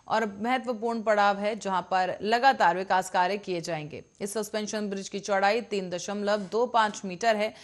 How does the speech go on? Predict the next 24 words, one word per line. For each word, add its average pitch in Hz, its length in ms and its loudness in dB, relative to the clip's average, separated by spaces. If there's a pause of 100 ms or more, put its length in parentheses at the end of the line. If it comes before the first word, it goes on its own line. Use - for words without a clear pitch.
(280)
तथा 233 180 6
लंबाई 226 560 4
छह 240 180 0
सौ 254 140 -2
दस 247 380 2
मीटर 170 300 -4
है। 143 180 -14 (340)
अब 240 120 6
बारिश 262 420 8
के 294 120 0
दिन 233 300 0
भी 240 260 -2
जब 214 520 4 (140)
नीचे 226 420 -2
नदी 226 280 0
का 214 120 2
बहाव 196 440 2
होगा 180 360 2
तो 185 180 -6
लोग 185 320 -4
ऊपर 220 280 -2
पुल 190 220 -8
का 170 140 -4
इस्तेमाल 170 500 -8